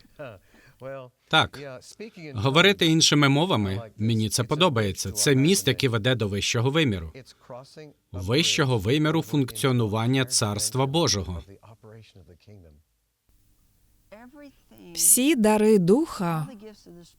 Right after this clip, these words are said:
Speaker 2: які наведені в дванадцятому, тринадцятому і чотирнадцятому розділах першого до Коринтян,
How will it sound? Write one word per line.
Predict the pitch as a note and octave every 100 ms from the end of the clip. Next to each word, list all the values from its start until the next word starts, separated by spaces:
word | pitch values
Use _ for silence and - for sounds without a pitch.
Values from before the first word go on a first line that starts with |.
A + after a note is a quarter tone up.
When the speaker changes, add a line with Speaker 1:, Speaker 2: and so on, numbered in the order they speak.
| E3+ D#3+ - E3 D#3
Speaker 2:
які | G#3 G#3+ G#3+ G#3+
наведені | G#3 G#3+ A3+ G#3+ G3+
в |
дванадцятому, | F3 F#3+ G#3+ G#3 G#3+ G3 F3+ F3
тринадцятому | G3 G3 G3 G#3+ G#3+ G3+ F#3
і | F#3
чотирнадцятому | - F#3+ F#3+ G3+ A3 G3+ F#3 F3+
розділах | F#3+ A#3 G3+ F3+ E3 D#3 - - C#3 D#3 C#3+ -
першого | A3 A#3 A3 G#3+ G3
до | F#3+
Коринтян, | F#3 F#3+ F3+ F3 - G3 A3+ G#3